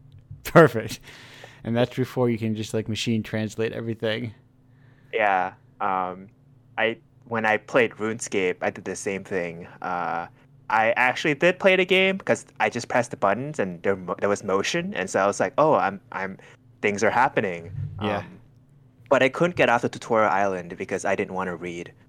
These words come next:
Speaker 1: <laughs> Yeah, I, in high school, playing Japanese-only games on emulators and just, like, slowly learning,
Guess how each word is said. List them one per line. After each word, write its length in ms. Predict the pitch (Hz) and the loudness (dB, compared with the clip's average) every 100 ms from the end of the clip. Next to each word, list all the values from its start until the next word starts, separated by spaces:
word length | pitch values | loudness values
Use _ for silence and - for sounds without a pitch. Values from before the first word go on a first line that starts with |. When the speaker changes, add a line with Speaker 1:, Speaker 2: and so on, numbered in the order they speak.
| - 139 | -6 -2
Speaker 1:
<laughs> 80 | - - - - - - - - - _ - - - - - - - - - - - - | -2 -4 -12 -20 -20 -20 -20 -20 -20 _ -20 -20 -20 -20 -20 -20 -20 -20 -20 -20 -20 -12
Yeah, 280 | 131 123 117 | -4 -2 2
I, 400 | 127 131 127 - _ - - - - - - _ - - _ _ - | 4 4 4 -2 _ -20 -20 -20 -20 -20 -20 _ -20 -20 _ _ -10
in 80 | 131 | -6
high 180 | 113 120 | 0 0
school, 400 | - - 110 104 | -2 -2 -2 -4
playing 560 | - 113 107 107 107 113 | -2 0 0 -2 -6 -4
Japanese-only 1200 | 110 107 110 110 104 113 107 107 104 101 110 110 | 0 0 0 -2 -2 -2 -2 -2 -2 -6 -8 -6
games 440 | 104 101 101 98 | -4 -2 -2 -4
on 140 | 101 87 | -4 -4
emulators 800 | 101 104 98 104 101 110 113 | -2 -2 -2 -2 -2 -4 -4
and 120 | 113 107 | -4 -4
just, 260 | 107 - | -6 -2
like, 360 | 117 110 - 113 | 0 0 -2 -10
slowly 680 | - 131 127 131 131 127 123 | -4 4 6 6 6 4 2
learning, 720 | 117 113 117 120 117 113 | 2 2 2 2 2 0